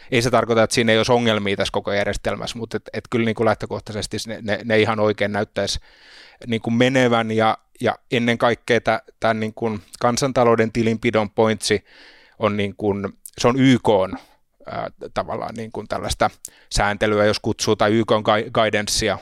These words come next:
mi-, mi-, mi-, mihin se pohjaa, niin lähdetään siitä, että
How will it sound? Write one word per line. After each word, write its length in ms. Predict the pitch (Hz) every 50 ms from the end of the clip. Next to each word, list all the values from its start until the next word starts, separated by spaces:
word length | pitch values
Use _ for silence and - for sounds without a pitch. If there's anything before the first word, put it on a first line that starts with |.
| - _
mi-, 200 | - 110 104 82
mi-, 160 | 95 107 - -
mi-, 260 | 110 104 95 - -
mihin 220 | 123 110 107 107
se 100 | - 113
pohjaa, 580 | - - 117 107 98 113 113 104 98 98 95 - - - - - - - _
niin 120 | - 113 107
lähdetään 400 | 113 110 127 123 - 131 127 120
siitä, 380 | - 131 127 123 117 - 123
että 300 | 113 107 _ _ - 117